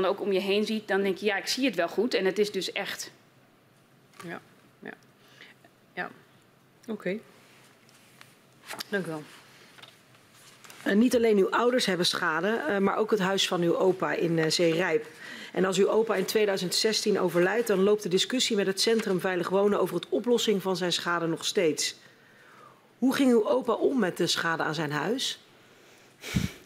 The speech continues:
Speaker 1: Nou, niet eigenlijk. In de zin van, ehm, hard werken, niet te veel woorden aan spenderen.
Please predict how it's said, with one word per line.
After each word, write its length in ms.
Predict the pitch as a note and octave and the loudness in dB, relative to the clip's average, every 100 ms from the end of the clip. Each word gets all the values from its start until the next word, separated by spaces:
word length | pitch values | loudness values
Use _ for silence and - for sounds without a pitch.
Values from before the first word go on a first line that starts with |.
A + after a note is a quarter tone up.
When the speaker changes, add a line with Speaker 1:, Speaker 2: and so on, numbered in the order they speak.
| - - - | -18 -14 -4
Speaker 1:
Nou, 200 | G3 E3+ | 0 4
niet 320 | B3 - - - - | 2 2 -6 -18 -12
eigenlijk. 540 | - F#3 - F3+ E3+ F3 - - - - - | -6 -4 -4 -2 -4 -6 -18 -20 -20 -20 -8
In 160 | - A3+ | -4 0
de 80 | A3+ | 2
zin 320 | A3+ G#3+ G#3 | 2 2 0
van, 480 | G#3+ G3 F3+ F3+ - | 0 0 2 0 -4
ehm, 440 | - F#3 F3+ F3 E3+ D3 _ _ _ _ _ _ - | -4 0 2 2 0 -4 _ _ _ _ _ _ -6
hard 280 | G#3 A#3 | -4 -2
werken, 520 | G#3 G3 G3 F#3 E3+ E3+ _ _ _ _ | -2 -2 -2 -2 -2 -4 _ _ _ _
niet 220 | F#3+ G#3+ | -2 0
te 80 | A3+ | 0
veel 180 | - G#3 | 0 0
woorden 300 | F3+ F#3+ F3+ | 2 2 2
aan 100 | E3 | -2
spenderen. 600 | - F#3+ E3 E3 D#3+ D#3+ | -2 0 2 2 0 -2